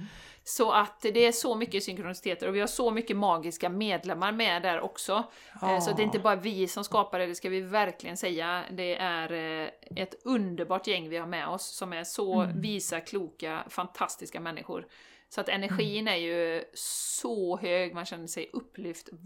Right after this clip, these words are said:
Speaker 1: varje gång man kommer därifrån.
Speaker 2: Ja, det gör man.
Speaker 1: Ja, så gå med
Speaker 2: Mm.
Speaker 1: nu! Vi har ju, eh,
Speaker 2: Mm.
Speaker 1: ettårsjubileum, vi har kört det i ett år.
Speaker 2: Ja, det är otroligt egentligen. Jag
Speaker 1: Mm.
Speaker 2: kan inte förstå det.
Speaker 1: Nej.
Speaker 2: Och för,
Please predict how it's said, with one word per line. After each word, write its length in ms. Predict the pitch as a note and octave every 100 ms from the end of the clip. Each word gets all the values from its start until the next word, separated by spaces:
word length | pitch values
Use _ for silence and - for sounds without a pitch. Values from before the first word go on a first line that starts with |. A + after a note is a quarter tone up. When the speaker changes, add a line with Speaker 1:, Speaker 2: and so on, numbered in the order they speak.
| F#3
Speaker 1:
varje 340 | G#3 F3+ D#3+
gång 200 | E3 E3
man 100 | D#3+
kommer 220 | D#3+ D#3
därifrån. 340 | D3+ D#3 - - - - - - - - - - -
Speaker 2:
Ja, 80 | G#3+
det 100 | A3
gör 200 | G#3 C#3+
man. 200 | - F3+
Speaker 1:
Ja, 360 | A#3 A#3 D4 - - - _ -
så 220 | - -
gå 160 | A#3+ C4
med 280 | B3 C4 C4+
Speaker 2:
Mm. 60 |
Speaker 1:
nu! 240 | C4 G#3+ - -
Vi 120 | A3
har 140 | B3+ C#4+
ju, 260 | C#4+ C#4
eh, 100 | C#4 C4+
Speaker 2:
Mm. 80 | - -
Speaker 1:
ettårsjubileum, 840 | - - G#3 - G#3 F#3+ F#3+ A3
vi 60 | C4
har 80 | B3
kört 220 | C#4 C4
det 60 | A3+
i 60 |
ett 180 | A3+ -
år. 220 | G3 B3 - - _ -
Speaker 2:
Ja, 280 | - G3+ D#3+ F3
det 160 | -
är 60 | -
otroligt 800 | - - G3+ F#3 - - C3 -
egentligen. 360 | D#3 E3 -
Jag 80 | F#3+
Speaker 1:
Mm. 120 | F#3+
Speaker 2:
kan 80 | E3+
inte 160 | F3+ -
förstå 520 | D#3+ - - F3+ -
det. 160 | A3 E3+ - -
Speaker 1:
Nej. 200 | G#3 F#3
Speaker 2:
Och 260 | A3+ C4 C4+
för, 220 | - D#4+